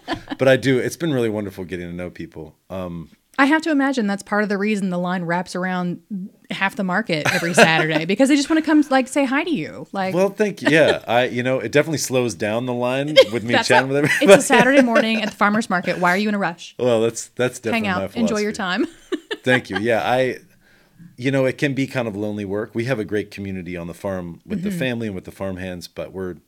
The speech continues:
Speaker 2: we're fairly isolated up there, and so it's great to be able to have the opportunity to just talk to a bunch of people, and it's
Speaker 1: Yeah.
Speaker 2: convenient for me that they all come up to the table 'cause I can get a lot more done
Speaker 1: Yeah. Is
Speaker 2: in
Speaker 1: that
Speaker 2: the
Speaker 1: the
Speaker 2: four
Speaker 1: easy
Speaker 2: hours of the
Speaker 1: part? Like,
Speaker 2: market.
Speaker 1: just hanging out, talking to people, and, like,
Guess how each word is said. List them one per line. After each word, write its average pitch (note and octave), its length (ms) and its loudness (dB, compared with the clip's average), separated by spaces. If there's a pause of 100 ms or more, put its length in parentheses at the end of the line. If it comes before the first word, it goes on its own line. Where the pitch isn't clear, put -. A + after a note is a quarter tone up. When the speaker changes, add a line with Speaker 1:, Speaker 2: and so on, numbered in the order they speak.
Speaker 2:
we're A2 100 -8
fairly A2 380 -2
isolated E2+ 440 -8
up D#2+ 140 -16
there, D#2+ 200 -12 (420)
and F#2+ 100 -12
so G#2+ 140 -2
it's F#2+ 120 -8
great G2 280 -4
to F#2 100 -12
be F2+ 220 -8
able E2 200 -8
to G2 120 -10
have F2+ 120 -8
the F#2 100 -4
opportunity F2 580 -10
to D#2 140 -14 (380)
just E2 240 -14
talk E2 300 -12
to E2 320 -12
a E2+ 60 -14
bunch E2 260 -12
of - 80 -16
people, D#2 380 -16
and F2 120 -12
it's D3 140 -6
Speaker 1:
Yeah. D3 60 -10
Speaker 2:
convenient A2 420 -6
for C3 100 -10
me F#3 140 -4
that G#2 180 -6
they G2 120 -4
all F2+ 100 -2
come F#2+ 180 -10
up E2+ 120 -10
to - 80 -12
the D#2 100 -14
table E2 320 -10
'cause D#2+ 220 -16
I E2 80 -10
can E2+ 180 -16
get E2+ 100 -14
a E2+ 40 -12
lot - 200 -12
more E2+ 140 -14
done E2+ 300 -14
Speaker 1:
Yeah. F3 300 -8
Is B3+ 100 2
Speaker 2:
in G3 40 0
Speaker 1:
that A#3+ 120 0
Speaker 2:
the - 80 -4
Speaker 1:
the - 40 -4
Speaker 2:
four G#3 80 -4
Speaker 1:
easy G#3 120 -2
Speaker 2:
hours - 0 -
of G#3+ 60 -6
the - 20 -16
Speaker 1:
part? A3+ 220 0
Like, - 40 -8 (140)
Speaker 2:
market. F3 60 -10
Speaker 1:
just F#3+ 240 -8
hanging F#3+ 200 -4
out, F3+ 140 -6
talking F3 240 -4
to F3 60 -8
people, F#3 340 -6
and, E3 240 -4
like, E3 260 -8